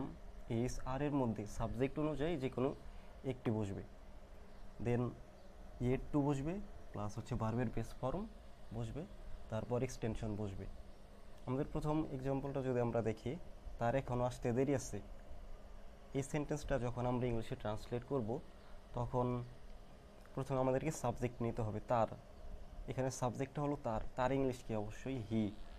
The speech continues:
অথবা she, যে কোনো একটি দিলেই হয়, he। তারপর আমরা এখন স্ট্রাকচার অনুযায়ী ভার্ব দিব, am, is, are এর মধ্যে যে কোনো একটি। যেহেতু আমাদের he, এটা থার্ড পারসন সিঙ্গুলার, তো এখন আমাদেরকে এই জায়গাতে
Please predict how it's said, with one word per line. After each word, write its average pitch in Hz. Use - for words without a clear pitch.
অথবা 117
she, -
যে 113
কোনো 117
একটি 117
দিলেই 113
হয়, 120
he। 110
তারপর 120
আমরা 120
এখন 127
স্ট্রাকচার 123
অনুযায়ী 131
ভার্ব 113
দিব, 117
am, 117
is, 123
are 120
এর 127
মধ্যে 117
যে 131
কোনো 117
একটি। 107
যেহেতু 123
আমাদের 127
he, 120
এটা 120
থার্ড 117
পারসন 135
সিঙ্গুলার, 120
তো 120
এখন 123
আমাদেরকে 123
এই 123
জায়গাতে 139